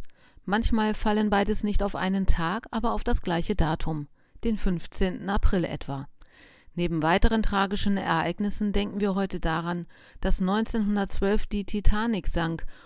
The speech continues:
und deutlich mehr als tausend Menschenleben zu Tode brachte. Neunzig Jahre später stürzte eine Boeing sieben sechs sieben ab,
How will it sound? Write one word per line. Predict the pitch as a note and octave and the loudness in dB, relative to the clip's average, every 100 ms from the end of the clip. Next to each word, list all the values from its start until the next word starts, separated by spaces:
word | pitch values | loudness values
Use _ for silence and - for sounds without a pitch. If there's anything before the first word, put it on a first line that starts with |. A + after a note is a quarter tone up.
| - | -10
und | F3 F3 | -6 0
deutlich | F#3 F#3 E3 | 0 0 0
mehr | F#3+ G3 F3 | 0 0 -2
als | E3+ - | -2 6
tausend | F#3+ G3 G#3 - | 6 6 -2 -4
Menschenleben | E3+ F3 - F3 D#3+ E3 E3+ | -4 -4 -2 -2 -2 -4 -4
zu | - G3 | -4 -4
Tode | E3+ D#3+ D#3 | -4 -2 0
brachte. | - C3 - C#3 C#3+ - _ - - - - - | 0 -2 -6 -8 -12 -18 _ -20 -20 -20 -20 -4
Neunzig | F3 F#3 - F3 | 0 2 2 2
Jahre | F3 E3+ | 0 2
später | - F3+ F3 G#3+ G#3 | 4 4 4 2 2
stürzte | - F#3+ - - F#3 | 2 -2 -2 -2 0
eine | F3 F3+ | 0 -4
Boeing | D#3 F3 F#3+ G3 | -2 -2 0 0
sieben | F3+ F#3+ F#3+ F#3 | 0 -2 -2 -2
sechs | F3 E3+ - | -2 -2 -2
sieben | G#3+ G#3 | -2 -4
ab, | E3+ E3+ | -4 -2